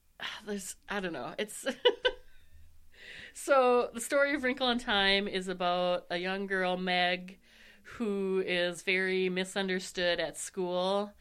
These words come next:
and she's having a really hard time 'cause her father has disappeared, and her father and everybody in the town thinks he's taken off and abandoned his family. But his, her mom and her dad are scientists,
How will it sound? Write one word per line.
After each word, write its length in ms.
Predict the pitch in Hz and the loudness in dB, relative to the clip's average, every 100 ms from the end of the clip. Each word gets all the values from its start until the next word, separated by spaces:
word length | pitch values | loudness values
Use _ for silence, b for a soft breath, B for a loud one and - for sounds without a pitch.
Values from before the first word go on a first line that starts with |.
| b b b | b b b
and 200 | - 175 | -4 -4
she's 180 | 175 180 | -4 -4
having 220 | 190 180 | 0 0
a 20 | 175 | -2
really 200 | 175 180 | -4 0
hard 220 | 180 165 | -2 -2
time 300 | 180 170 165 | -2 -4 -4
'cause 200 | 180 160 | -8 -6
her 140 | 147 | -8
father 380 | 143 143 151 156 | -4 -2 -2 -6
has 140 | 160 147 | -10 -12
disappeared, 600 | 147 - - - - - b b b | -12 -14 -16 -16 -16 -20 b b b
and 120 | 165 156 | -8 -6
her 60 | |
father 580 | 156 170 170 180 180 175 - | -2 0 2 0 -2 -4 -4
and 240 | 170 165 160 - - | -4 -4 -6 -8 -4
everybody 340 | 180 190 165 | -4 -4 -6
in 60 | 151 | -6
the 80 | |
town 340 | 147 156 147 139 | -8 -6 -6 -6
thinks 260 | 143 135 | -12 -14
he's 220 | - 135 - | -16 -18 -16
taken 300 | - 139 131 | -14 -12 -12
off 340 | 71 - - - _ _ _ _ _ - | -12 -16 -20 -20 _ _ _ _ _ -10
and 220 | 147 - | -10 -8
abandoned 400 | 151 143 131 131 | -8 -6 -6 -8
his 140 | 139 - | -12 -2
family. 520 | 202 202 160 123 147 B B B B - | 4 4 2 -6 -10 B B B B 0
But 380 | 196 170 160 - | 6 6 4 0
his, 300 | 190 165 156 - | -2 -2 -2 -4
her 100 | 190 | 0
mom 340 | 185 180 208 | 2 2 2
and 100 | 226 | 0
her 120 | 226 | -4
dad 440 | 190 185 175 170 160 | -2 2 4 2 0
are 100 | 151 | -6
scientists, 880 | - 185 208 165 - - - - | -2 0 0 -2 -8 -14 -14 -16